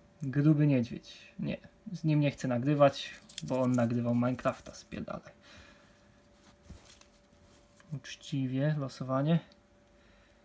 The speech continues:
Hmm, kochany admin Berylo, oczywiście. Już i mamy pierwszego członka naszej,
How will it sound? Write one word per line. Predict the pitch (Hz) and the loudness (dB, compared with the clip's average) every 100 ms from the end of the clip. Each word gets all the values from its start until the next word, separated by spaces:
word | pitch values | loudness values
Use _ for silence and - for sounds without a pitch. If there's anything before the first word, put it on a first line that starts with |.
| _ _ _ _ _ _ - - | _ _ _ _ _ _ -20 -6
Hmm, | 151 139 131 123 - - | -2 -2 -2 -6 -14 -6
kochany | 143 131 175 170 170 | -2 8 10 10 8
admin | 160 143 143 131 - | 6 6 4 2 -2
Berylo, | 131 123 127 151 139 117 - - - | -6 0 4 6 6 2 -6 -18 -16
oczywiście. | - - 135 156 151 - - - - - - - - - _ 151 | -12 -4 2 4 2 -4 -14 -16 -20 -20 -20 -20 -20 -20 _ -2
Już | 143 156 - | 0 0 -4
i | 135 135 | -2 2
mamy | 131 139 139 | 4 4 2
pierwszego | - 131 120 139 131 | 2 -2 0 0 0
członka | - 135 127 - 127 | -2 -2 -2 0 0
naszej, | 123 117 131 | 0 -2 -6